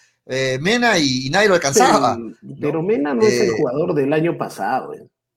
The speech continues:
Speaker 2: Mena no es el jugador del año pasado para nada. Mena es un desconocido en este momento.
Speaker 1: Pero va a terminar de goleador.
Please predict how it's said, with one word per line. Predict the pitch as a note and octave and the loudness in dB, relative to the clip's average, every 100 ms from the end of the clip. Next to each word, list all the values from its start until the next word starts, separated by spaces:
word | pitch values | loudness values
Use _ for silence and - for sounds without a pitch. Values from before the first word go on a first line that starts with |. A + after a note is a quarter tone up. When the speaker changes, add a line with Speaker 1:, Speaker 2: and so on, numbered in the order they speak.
| _ _ _ _ _ _ _ - | _ _ _ _ _ _ _ -4
Speaker 2:
Mena | G#3+ B3+ A3 | 0 2 4
no | F#3 | 4
es | F#3+ G3 | 2 0
el | E3 | 0
jugador | D#3+ C3+ E3 F3 | 2 2 2 0
del | C#3+ C3+ | 0 0
año | D#3 D#3+ | 0 -2
pasado | C3+ B2 D3+ E3+ | -4 -4 -4 -4
para | E3 A#2+ | -4 -6
nada. | F#2 G2 A#2 - - - _ _ _ | -8 -12 -12 -14 -18 -20 _ _ _
Mena | E3+ F#3 C3+ C3 | -2 2 4 2
es | C3+ | 2
un | C3 | 2
desconocido | - - D3+ A2+ A2+ A3 C4 D3 | 0 2 -2 -2 -4 -4 0 0
en | C#3+ | 0
este | D#3 D3 | 0 -2
momento. | A2 A2 C#3+ C3+ - - _ _ _ | -2 -4 -2 -4 -6 -20 _ _ _
Speaker 1:
Pero | - D3+ | -2 4
va | F3 | 4
a | G3 | 4
terminar | F#3 F#3 G3 | 2 2 2
de | F#3+ | 4
goleador. | E3+ E3+ C4+ A3 F#2+ _ | 4 6 4 2 -4 _